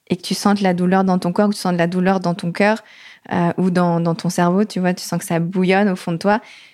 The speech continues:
mais que tu dois en fait rester comme un, comme un yogi, comme un Bouddha,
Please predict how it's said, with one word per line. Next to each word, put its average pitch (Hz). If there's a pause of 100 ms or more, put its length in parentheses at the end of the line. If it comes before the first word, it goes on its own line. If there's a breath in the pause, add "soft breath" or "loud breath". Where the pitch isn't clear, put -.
(220 loud breath)
mais 175
que -
tu -
dois 180
en 175
fait 202
rester -
comme 170
un, 165 (580)
comme 196
un 180
yogi, 196
comme 202
un 185
Bouddha, 202